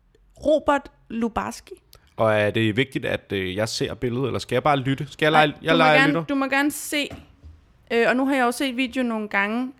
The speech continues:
Speaker 1: Jeg er ret sikker på, at han ikke gør det her. Han sidder ude i en have. Øh, og har
Speaker 2: Han
Speaker 1: rigt-
Speaker 2: ligner umiddelbart, hvis Doc Stanhope og Uffe Holm
Speaker 1: Fik et barn.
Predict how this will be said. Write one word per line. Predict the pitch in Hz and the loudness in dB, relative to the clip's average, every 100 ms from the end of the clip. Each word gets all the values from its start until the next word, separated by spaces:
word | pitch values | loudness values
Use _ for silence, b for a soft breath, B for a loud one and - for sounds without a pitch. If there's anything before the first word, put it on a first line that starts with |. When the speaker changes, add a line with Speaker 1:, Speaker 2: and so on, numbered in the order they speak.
| _ _ | _ _
Speaker 1:
Jeg | 240 233 | -2 2
er | |
ret | 240 254 | 0 -2
sikker | 277 254 | -2 -2
på, | 277 254 | 0 0
at | 226 | 0
han | 226 233 | -2 -4
ikke | 240 | -4
gør | - 220 | -2 0
det | 240 | 0
her. | 214 | -4
Han | 202 | -4
sidder | - 254 | -2 0
ude | 254 262 | 0 0
i | |
en | 240 | 0
have. | 226 233 240 294 b b b b b b b _ - | 0 0 2 0 b b b b b b b _ -6
Øh, | 190 180 170 175 190 _ - | -4 -4 -6 -10 -16 _ -16
og | 185 | -6
har | 127 | -2
Speaker 2:
Han | 127 | 0
Speaker 1:
rigt- | 147 | 2
Speaker 2:
ligner | 170 196 180 175 | 4 4 4 0
umiddelbart, | 175 208 185 127 127 123 - | 0 2 2 4 2 2 -2
hvis | 123 127 110 - | -2 -2 -2 -10
Doc | - 120 113 | -2 0 0
Stanhope | - 131 143 143 123 | -2 -2 0 0 0
og | 101 | -4
Uffe | 110 113 | -4 -6
Holm | - 113 - 113 - _ _ _ _ _ _ _ _ _ _ _ _ | -4 -4 -4 -10 -16 _ _ _ _ _ _ _ _ _ _ _ _
Speaker 1:
Fik | - 214 | -4 -2
et | 208 | -2
barn. | 202 | -4